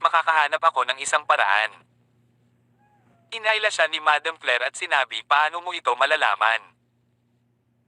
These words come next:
"Wala kaming gaanong pera, maliban kung ibenta mo ang bahay." "Sinasabi ko sa iyo ngayon," si Dorothy, "kung maglakas loob ka na umalis sa pintuang ito ngayon,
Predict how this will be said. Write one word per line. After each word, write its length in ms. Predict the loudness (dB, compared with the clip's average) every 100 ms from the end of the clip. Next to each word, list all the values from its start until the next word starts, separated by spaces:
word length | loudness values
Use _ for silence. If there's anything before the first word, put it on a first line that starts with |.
| _ _ _
"Wala 240 | 0 4 4
kaming 320 | 2 -4 0
gaanong 400 | 2 2 0 -2
pera, 380 | 0 2 2 2
maliban 400 | -2 -4 -2 -2
kung 160 | -2 -8
ibenta 400 | -2 -2 0 0
mo 160 | 4
ang 160 | 2 2
bahay." 480 | 0 0 -2 -2 -8 _ _ _ _ _ _ _ _ _ _ _ _ _ _
"Sinasabi 560 | -10 -6 2 2 2 -2
ko 80 |
sa 160 | -2 -2
iyo 160 | -2 0
ngayon," 240 | 0 -2
si 160 | -6 0
Dorothy, 560 | 4 4 4 -2 -8
"kung 160 | -10 0
maglakas 480 | 0 2 0 -2 0
loob 240 | 0 2
ka 80 | 2
na 160 | 2
umalis 400 | 0 0 -2 -6
sa 60 | -8
pintuang 420 | -10 -4 0 0
ito 160 | 2 -2
ngayon, 380 | 0 0 -2